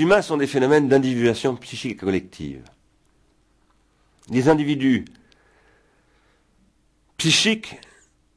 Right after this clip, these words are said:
conquièrent leur singularité à travers leur individuation psychique, mais à l'intérieur de relations avec d'autres individus psychiques avec lesquels ils produisent une individuation collective. Le théâtre est un culte qui vise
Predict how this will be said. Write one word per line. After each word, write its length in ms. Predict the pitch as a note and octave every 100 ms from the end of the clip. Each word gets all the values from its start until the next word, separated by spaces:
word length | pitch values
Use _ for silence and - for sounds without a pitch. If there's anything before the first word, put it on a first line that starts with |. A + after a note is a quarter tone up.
| _ _ _ _ - -
conquièrent 480 | F#3 F#3+ - G#3 F3
leur 160 | D#3
singularité 840 | - E3+ D3+ D3 C#3 C#3 - F#3+ F#3+
à 100 | D#3
travers 320 | - D#3+ E3+
leur 120 | D3+
individuation 640 | C#3 C3 B2 A#2 - A#2 F2
psychique, 600 | - D#3 - F#3+ - - _ _
mais 220 | A2 D#3
à 80 | F3+
l'intérieur 540 | F#3+ G3+ F#3+ F#3 G3+ E3+
de 80 |
relations 400 | E3 E3 D#3 -
avec 160 | E3+ C3+
d'autres 320 | E3+ G3+ D#3+
individus 300 | D#3 C#3+ C#3
psychiques 440 | B2+ C3+ - F#3 D3+
avec 220 | B2+ B2+
lesquels 260 | C3+ D#3
ils 140 | C#3+ C#3
produisent 420 | B2 B2 C#3+ C3
une 140 | C3 B2+
individuation 540 | A#2+ A2+ A#2+ - C3
collective. 640 | - C#3 C3+ - G2 D#2 - _ _ _ _ _
Le 180 | C#3+ C#3+
théâtre 380 | D#3+ F3 F#3 -
est 140 | D3
un 100 | D#3
culte 420 | C#3+ F#3+ G3 - - - _ _ _ _ _ _ _ _
qui 160 | D#3+
vise 420 | C#3+ A3 A#3 -